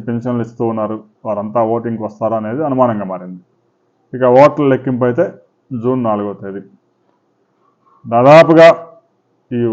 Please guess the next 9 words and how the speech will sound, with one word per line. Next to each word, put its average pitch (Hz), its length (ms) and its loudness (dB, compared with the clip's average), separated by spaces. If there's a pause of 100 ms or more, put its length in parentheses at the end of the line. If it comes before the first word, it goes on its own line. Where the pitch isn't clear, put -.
(100)
ఓ-, 135 240 2
ఎన్నికల 135 300 2 (100)
ప్రక్రియ 127 320 0 (1600)
ఏప్రిల్, 139 400 2 (400)
మే 131 120 0 (380)
రెండు 120 220 -2
నెలలతో 127 440 0
పాటు 135 180 2 (760)
already 139 280 0